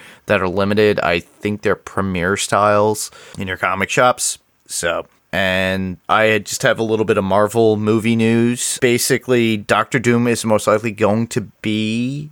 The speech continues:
the big villain in Black Panther two. It's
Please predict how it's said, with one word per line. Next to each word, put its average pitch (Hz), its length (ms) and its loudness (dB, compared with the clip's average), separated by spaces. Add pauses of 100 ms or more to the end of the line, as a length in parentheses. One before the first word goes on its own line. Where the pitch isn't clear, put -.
the 107 120 -2
big 120 200 2
villain 127 320 2
in 127 60 0
Black 120 320 0
Panther 131 380 0
two. 139 420 0
It's - 240 -4